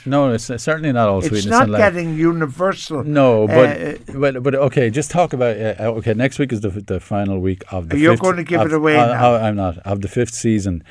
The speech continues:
Speaker 1: And, uh, the, the, uh, uh, last Monday night's one was very dark. And that's one of the, um, that's one of the criticisms of it. And lo-, a lot of people are saying that it's too dark. Is there any way of <laughs> lightening it up
Speaker 2: What
Speaker 1: at,
Speaker 2: does dark
Speaker 1: at all?
Speaker 2: mean?
Speaker 1: Well, it's relentlessly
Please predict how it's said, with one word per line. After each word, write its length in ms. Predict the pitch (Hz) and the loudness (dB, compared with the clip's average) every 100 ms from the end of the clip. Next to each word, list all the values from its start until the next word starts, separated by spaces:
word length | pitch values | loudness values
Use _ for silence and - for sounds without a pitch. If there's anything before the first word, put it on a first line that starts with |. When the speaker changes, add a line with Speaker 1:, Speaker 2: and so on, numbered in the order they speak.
| - - - | -20 -20 -10
Speaker 1:
And, 360 | 110 98 95 95 | -4 0 0 0
uh, 460 | 95 92 92 87 - - - - _ - | 2 2 0 -2 -8 -20 -20 -20 _ -2
the, 160 | 123 117 | 0 0
the, 760 | 110 131 113 101 98 - 87 - | -4 -10 -12 -14 -16 -10 -10 -8
uh, 200 | 104 - | -12 -10
uh, 40 | 101 101 | -12 -8
last 420 | 104 110 147 - | -4 0 0 2
Monday 220 | 147 123 | 2 2
night's 260 | 107 98 107 | 0 -2 -2
one 200 | 92 92 | -2 0
was 160 | 95 | -2
very 340 | 87 104 104 90 | 0 2 2 0
dark. 460 | 90 76 76 - _ _ | -4 -6 -10 -20 _ _
And 140 | 90 95 | -6 -2
that's 200 | 120 131 | 0 0
one 160 | 110 | -2
of 100 | 98 | -2
the, 300 | 92 90 87 | -2 -2 -2
um, 380 | 90 87 80 78 | -2 -2 -4 -8
that's 220 | 95 104 | -10 -8
one 140 | 101 90 | -6 -6
of 80 | |
the 60 | 82 | -6
criticisms 520 | - 92 82 85 82 | -6 -8 -8 -10 -8
of 160 | 80 78 | -8 -10
it. 60 | 85 | -8
And 120 | 85 | -6
lo-, 80 | 92 | -4
a 80 | 92 | -4
lot 180 | 98 | -4
of 60 | 95 | -6
people 260 | 98 87 87 | -8 -8 -10
are 60 | |
saying 300 | - 92 90 | -8 -6 -4
that 140 | 87 87 | -4 -6
it's 180 | 87 | -8
too 280 | - 120 107 | -6 -4 -4
dark. 300 | 85 80 78 | -6 -10 -8
Is 120 | 92 | -8
there 80 | 95 | -6
any 160 | 104 104 | -6 -6
way 160 | 98 | -4
of 140 | 95 87 | -4 -2
<laughs> 60 | 113 | 0
lightening 340 | 113 - 113 | -2 -6 -10
it 100 | - | -6
up 160 | 147 185 | -2 -2
Speaker 2:
What 80 | |
Speaker 1:
at, 80 | 254 | -2
Speaker 2:
does 240 | 254 185 - | -4 -6 -2
dark 260 | 202 196 | 0 0
Speaker 1:
at 160 | 107 104 | -2 -6
all? 60 | |
Speaker 2:
mean? 140 | 117 - - - - _ | -8 -10 -16 -20 -20 _
Speaker 1:
Well, 220 | 175 170 - | -4 -4 -6
it's 200 | 147 139 | -8 -8
relentlessly 1300 | 135 156 151 143 165 160 135 113 113 107 101 98 | 0 4 4 4 2 0 -2 -2 -2 -2 -2 -4